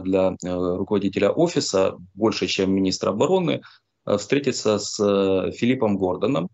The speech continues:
Это советник по национальной безопасности, э, вице-президента Камилы Харрис,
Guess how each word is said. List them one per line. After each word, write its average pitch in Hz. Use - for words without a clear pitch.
Это 131
советник 120
по -
национальной 107
безопасности, 98
э, 95
вице-президента 98
Камилы 95
Харрис, -